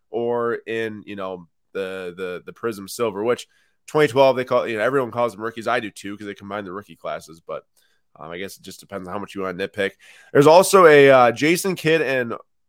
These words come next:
Marcus Williams, so I do not know who that is. I was gonna say,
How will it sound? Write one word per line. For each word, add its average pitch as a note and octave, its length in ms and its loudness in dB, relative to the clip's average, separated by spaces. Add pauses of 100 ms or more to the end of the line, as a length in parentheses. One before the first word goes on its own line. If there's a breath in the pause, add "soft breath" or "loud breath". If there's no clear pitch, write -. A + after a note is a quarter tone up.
(140)
Marcus B2+ 540 -6
Williams, A#2+ 400 -6
so G2+ 100 -10
I F#2+ 140 -8
do F#2 140 -18
not A2+ 240 -8
know G#2+ 120 -12
who G2 60 -20
that F2 180 -14
is. G#2 220 -12
I - 300 -20
was C3 120 -10
gonna C3 120 -8
say, A#2 60 -12